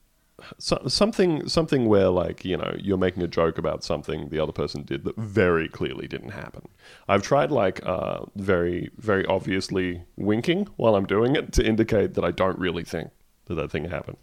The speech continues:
But, uh, but yeah, sometimes my kid is like,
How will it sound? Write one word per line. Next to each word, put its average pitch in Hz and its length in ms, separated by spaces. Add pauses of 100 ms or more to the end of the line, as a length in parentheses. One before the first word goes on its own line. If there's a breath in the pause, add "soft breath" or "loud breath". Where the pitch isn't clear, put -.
(680 soft breath)
But, - 240
uh, 117 600
but 147 100
yeah, 127 180
sometimes 101 440
my 104 80
kid 95 120
is 90 120
like, 87 260